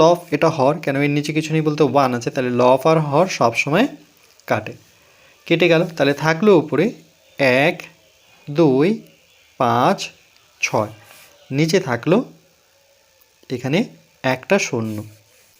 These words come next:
তাহলে সমান। এবার উপরে লব যেটা আছে সেটা আগে বসাবো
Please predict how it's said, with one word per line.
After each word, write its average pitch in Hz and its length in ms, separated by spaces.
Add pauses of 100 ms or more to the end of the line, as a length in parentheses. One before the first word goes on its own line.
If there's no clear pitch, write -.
(1400)
তাহলে 127 180 (100)
সমান। 147 300 (880)
এবার 196 240
উপরে 175 180 (120)
লব 135 140 (180)
যেটা 185 240
আছে 135 140 (100)
সেটা 139 240
আগে 147 200
বসাবো 151 340